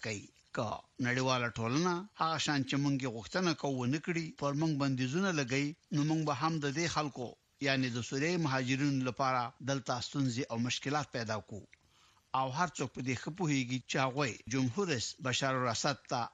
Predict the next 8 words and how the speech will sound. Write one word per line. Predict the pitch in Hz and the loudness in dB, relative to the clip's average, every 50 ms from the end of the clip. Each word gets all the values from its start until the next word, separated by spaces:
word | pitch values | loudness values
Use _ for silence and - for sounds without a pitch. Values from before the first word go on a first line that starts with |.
| - 127 | -4 -4
بیرته | 131 139 - - 131 - - | -2 -2 -2 -4 -6 -2 -2
پناه | 123 120 127 127 127 127 - - - 165 | 0 0 2 2 2 0 -2 -4 -4 -2
نشي | 180 170 - 156 | 0 0 2 0
وروړلی. | 135 117 110 110 110 104 101 98 - - - _ _ _ _ _ _ _ - 95 90 | 0 0 0 -2 -2 -4 -6 -8 -12 -14 -18 _ _ _ _ _ _ _ -8 -6 -4
د | 95 92 95 95 - | -2 -2 -2 -2 0
څارونکو | - 117 113 127 143 147 143 135 117 139 127 117 | 2 2 4 4 4 4 2 2 2 0 -2 -2
په | 131 117 110 123 | -2 0 2 2
باور | 117 123 131 143 143 | 2 2 2 2 0